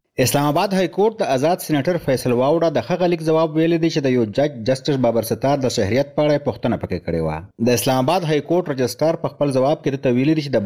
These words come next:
بل ملک شهریت لرونکی کس هم په پاکستان کې جج جوړېدی شي. جسټس بابر ستار هم په هغه شپږ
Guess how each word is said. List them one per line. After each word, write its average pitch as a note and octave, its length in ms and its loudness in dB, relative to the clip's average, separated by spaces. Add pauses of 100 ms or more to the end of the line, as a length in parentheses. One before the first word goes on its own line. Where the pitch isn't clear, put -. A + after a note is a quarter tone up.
بل D#3+ 220 2
ملک D3+ 260 -2
شهریت C3+ 460 0
لرونکی C#3+ 420 0
کس C#3 180 -4
هم D#3 140 0
په - 140 0
پاکستان B2+ 420 -2
کې G#2+ 240 -2
جج C3 240 -2
جوړېدی F#2 360 0 (100)
شي. D#2 180 -10 (340)
جسټس E3 380 -2
بابر D3+ 180 0
ستار F3 320 0
هم E3 140 -4
په C3+ 80 -6
هغه E3 180 -2
شپږ F3 160 -4